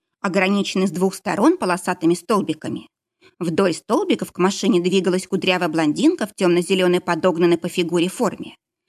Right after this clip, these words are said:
Подойдя ближе, блондинка улыбнулась и сделала знак опустить боковое стекло. Лиза взялась за ручку. Блондинка протянула руку. «Пас-контроле. Папира битте».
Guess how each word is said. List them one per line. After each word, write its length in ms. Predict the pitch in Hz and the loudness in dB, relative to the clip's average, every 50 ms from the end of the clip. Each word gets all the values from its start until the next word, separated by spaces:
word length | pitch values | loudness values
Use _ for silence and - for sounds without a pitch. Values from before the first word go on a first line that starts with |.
| - - _ _ | -20 -20 _ _
Подойдя 400 | - 254 226 311 320 302 349 381 | -8 -2 0 0 0 2 0 -2
ближе, 420 | 330 196 185 190 262 269 - - - - _ _ _ _ - | 0 0 0 0 0 -2 -4 -10 -14 -18 _ _ _ _ -4
блондинка 480 | 170 185 196 196 208 220 208 190 - | -2 0 0 0 0 0 -2 0 0
улыбнулась 720 | 196 196 202 175 165 - 160 170 202 285 339 359 330 - - | 0 0 0 0 0 0 2 2 2 2 2 0 -2 -2 -4
и 80 | 214 | -6
сделала 460 | 196 165 156 202 196 180 175 165 165 160 | -6 -2 0 0 0 2 2 0 0 -2
знак 320 | 151 - 165 269 339 - | 0 0 0 0 0 0
опустить 460 | - 226 - - 202 202 - 202 175 160 | -2 -6 -4 -4 -8 -4 -4 -4 -2 -2
боковое 400 | 190 185 - 185 170 180 170 175 | -2 -2 0 0 0 0 -2 -2
стекло. 480 | - - 285 - - 262 175 135 - _ _ _ _ _ _ _ _ _ _ | -4 -6 -8 -6 -4 -6 -6 -6 -8 _ _ _ _ _ _ _ _ _ _
Лиза 380 | - 175 180 196 196 180 165 175 | -4 0 2 2 2 2 0 -2
взялась 420 | 160 - 160 160 196 320 370 277 | -2 -2 0 0 0 0 0 0
за 140 | 196 190 202 | 0 0 0
ручку. 360 | 196 165 - - - _ - - _ _ _ _ | 0 0 -2 -6 -12 _ -20 -20 _ _ _ _
Блондинка 540 | - 170 190 185 185 175 185 185 180 - 180 | -4 0 0 2 2 2 2 0 0 0 -2
протянула 480 | - - 185 - 190 175 170 165 175 202 | -4 -4 -4 0 2 4 4 4 4 2
руку. 380 | 240 202 - - - - - - - _ _ _ _ _ _ _ _ _ _ _ _ _ _ _ _ _ _ _ | 0 -2 -2 -6 -12 -14 -14 -14 -16 _ _ _ _ _ _ _ _ _ _ _ _ _ _ _ _ _ _ _
«Пас-контроле. 800 | - 349 349 - - 349 339 330 269 220 214 202 208 220 233 - _ _ _ _ _ _ _ | -2 -2 -2 0 2 2 2 4 2 0 0 -2 -4 -6 -8 -12 _ _ _ _ _ _ _
Папира 400 | - 453 440 - 311 247 190 185 | -4 -4 0 2 2 2 4 2
битте». 500 | 165 185 185 180 - _ 185 175 180 202 | 2 2 0 0 -2 _ -4 -4 -4 -4